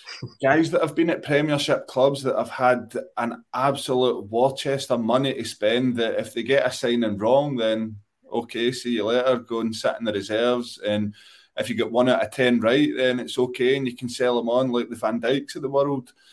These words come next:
Um, we need a guy with a proven track record that we should be around the same model as, like, Brighton,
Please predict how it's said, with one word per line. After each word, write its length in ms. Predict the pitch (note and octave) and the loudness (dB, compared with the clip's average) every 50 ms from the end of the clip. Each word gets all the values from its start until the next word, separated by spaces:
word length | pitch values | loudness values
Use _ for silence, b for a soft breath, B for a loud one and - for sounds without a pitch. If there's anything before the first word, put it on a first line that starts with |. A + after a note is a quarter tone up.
| b b b b b _ - | b b b b b _ -4
Um, 360 | A2 A2+ A2+ A2+ A2+ A2 - _ _ _ _ _ _ _ B2+ | -2 0 0 0 -2 -4 -8 _ _ _ _ _ _ _ -14
we 260 | A2+ G#2 D#3 F3+ F3+ | 0 2 2 2 4
need 180 | F3+ F#3 F3+ F3+ | 2 2 2 2
a 100 | F3 E3 | 0 2
guy 240 | - C#3 C3 C#3 | 2 4 4 6
with 140 | C#3 C#3 C3 | 6 6 6
a 60 | B2+ | 4
proven 420 | B2+ - - C3 C3 B2+ B2+ B2+ A#2+ | 4 2 -2 0 0 0 0 -4 -4
track 340 | A#2+ - A#2+ A#2+ A2 - G2+ | -2 0 0 0 0 0 0
record 500 | G#2+ A2+ A#2+ A#2+ - - C3 B2 - G2+ | 2 2 2 0 0 -2 -2 -2 -2 -6
that 180 | A#2 A2+ - - b b b b b b b b b b b _ _ _ _ _ | -6 -6 -6 -6 b b b b b b b b b b b _ _ _ _ _
we 240 | C3+ A#2 A#2 C3 C3+ | -8 0 2 2 2
should 260 | C3+ - C#3+ C3 A2+ | 2 0 -2 -2 0
be 140 | - B2+ A#2+ | 2 2 4
around 320 | A#2 A2+ A#2+ A#2+ B2+ B2+ | 4 4 4 2 2 2
the 60 | A#2+ | 0
same 240 | A#2 - C3 A#2+ A#2+ | 0 2 2 4 4
model 400 | A#2+ A#2 A2+ A2+ A2 A2+ A2+ A2 | 4 4 2 2 2 0 0 -2
as, 100 | A2 G#2+ | -2 -2
like, 140 | G#2+ - - | -4 -8 -6
Brighton, 540 | F#2+ G2+ A2 B2 C#3+ C3 C#3 D3+ D3 C#3 | 0 2 2 2 2 0 -2 -4 -4 -4